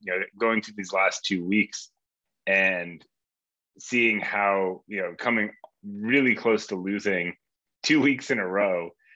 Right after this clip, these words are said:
uh, and managing to pull it out, I feel like I, I, I would have been so, so devastated if I had lost either of those games, but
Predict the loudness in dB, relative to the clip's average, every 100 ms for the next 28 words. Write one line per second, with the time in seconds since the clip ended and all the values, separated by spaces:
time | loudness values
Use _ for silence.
0 | _ _ -2 2 2 2 0 2 0 -2
1 | -4 -4 -2 -2 2 2 2 0 -4 -2
2 | 2 4 4 2 -2 -2 -2 -4 -12 -14
3 | _ 0 2 2 -2 -6 -8 -10 -6 -4
4 | -2 -6 -8 -2 0 0 -4 -6 -6 -6
5 | -4 -4 -6 -10 _ _ _ _ _ _
6 | -8 -4 -2 -2 -2 -2 -2 -4 -4 -4
7 | -2 0 0 -2 -2 -6 -4 -6 2 2
8 | 2